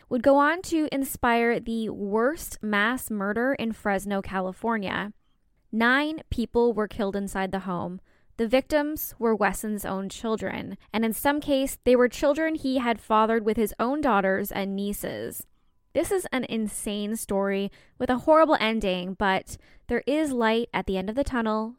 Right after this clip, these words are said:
so hang tight. Before we jump into tonight's case,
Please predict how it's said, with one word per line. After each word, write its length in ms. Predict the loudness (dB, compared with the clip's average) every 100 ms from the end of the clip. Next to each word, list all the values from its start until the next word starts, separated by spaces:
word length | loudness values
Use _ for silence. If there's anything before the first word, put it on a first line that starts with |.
| -20
so 240 | -8 -6
hang 320 | -6 -8 -10
tight. 520 | -8 -8 -8 -10 -18 -20 _ _ _ _ _ _ _ _ _ _ _
Before 280 | -4 2 2
we 140 | 2
jump 300 | 2 2 2 -2
into 260 | -4 -4
tonight's 440 | -4 -2 -4 -6 -8
case, 500 | -4 -4 -4 -8